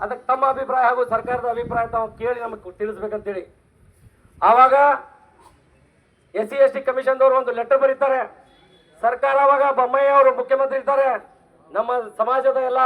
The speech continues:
ಏನು ಹಿಂದಿನ ಎಮ್ ಎಲ್ ಎಗಳು ಇದ್ರು, ನಮ್ಮ ದೇವಾನಂದ ಚವ್ಹಾಣ್ ಆಗಿರ್ಬೋದು, ನಮ್ಮ ಪಿ ರಾಜು ಆಗಿರ್ಬೋದು, ಉಮೇಶ್ ಜಾಧವ್ ಆಗಿರ್ಬೋದು, ಅವಿನಾಶ್ ಜಾಧವ್ ಆಗಿರಬೇಕು, ಆ, ಪ್ರಭು ಚವ್ಹಾಣ್ ಅವರು ಎಲ್ಲರೂ ಕೂಡ ಹೋಗಿ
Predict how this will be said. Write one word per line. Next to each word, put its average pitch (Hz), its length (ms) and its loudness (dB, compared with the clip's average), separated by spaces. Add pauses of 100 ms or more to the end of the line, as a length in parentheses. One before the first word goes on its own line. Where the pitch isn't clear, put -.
(540)
ಏನು 208 140 -8
ಹಿಂದಿನ 247 260 -4
ಎಮ್ 247 180 -6
ಎಲ್ 262 80 0
ಎಗಳು 262 200 4
ಇದ್ರು, 262 460 0
ನಮ್ಮ 202 160 -10
ದೇವಾನಂದ 233 320 -2
ಚವ್ಹಾಣ್ 233 240 -2
ಆಗಿರ್ಬೋದು, 247 800 -2 (400)
ನಮ್ಮ 220 220 -4
ಪಿ 233 200 -12
ರಾಜು 233 280 -2
ಆಗಿರ್ಬೋದು, 247 800 -2 (220)
ಉಮೇಶ್ 226 260 -4
ಜಾಧವ್ 247 360 2
ಆಗಿರ್ಬೋದು, 247 540 2
ಅವಿನಾಶ್ 247 480 -4
ಜಾಧವ್ 254 300 2
ಆಗಿರಬೇಕು, 254 640 -2 (680)
ಆ, 202 320 -4 (320)
ಪ್ರಭು 233 260 -8
ಚವ್ಹಾಣ್ 254 280 -2
ಅವರು 262 480 -2
ಎಲ್ಲರೂ 233 360 -2
ಕೂಡ 226 220 -6
ಹೋಗಿ 233 360 0